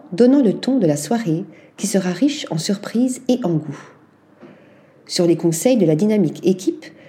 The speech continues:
je décide de commencer par un œuf mayonnaise rehaussé et saupoudré d'un peu de poutargue, servi dans un plat métallique comme chez mes grands-parents. Une déclinaison surprenante pour l'admirateur de ce mets simple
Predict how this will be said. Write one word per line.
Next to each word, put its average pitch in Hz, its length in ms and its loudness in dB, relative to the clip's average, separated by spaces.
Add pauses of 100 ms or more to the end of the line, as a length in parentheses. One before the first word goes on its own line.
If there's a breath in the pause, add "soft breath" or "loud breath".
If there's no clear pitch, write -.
(140)
je 196 100 2
décide 262 320 2
de 240 60 4
commencer 226 460 0
par 180 180 0
un 175 140 2
œuf 262 160 -2
mayonnaise 175 720 0
rehaussé 226 640 2 (540 loud breath)
et 208 80 2
saupoudré 254 680 2
d'un 208 180 0
peu 233 120 0
de 208 80 4
poutargue, 190 680 -2 (320 loud breath)
servi 254 340 2
dans 202 200 4
un 190 60 4
plat 175 180 -2
métallique 196 600 -2 (100)
comme 247 200 4
chez 196 160 -2
mes 160 100 2
grands-parents. 160 500 -6 (960 soft breath)
Une 160 180 6
déclinaison 202 580 2
surprenante 202 760 0
pour 180 140 2
l'admirateur 208 640 0
de 175 80 0
ce 160 180 -2
mets 165 140 2
simple 202 420 -2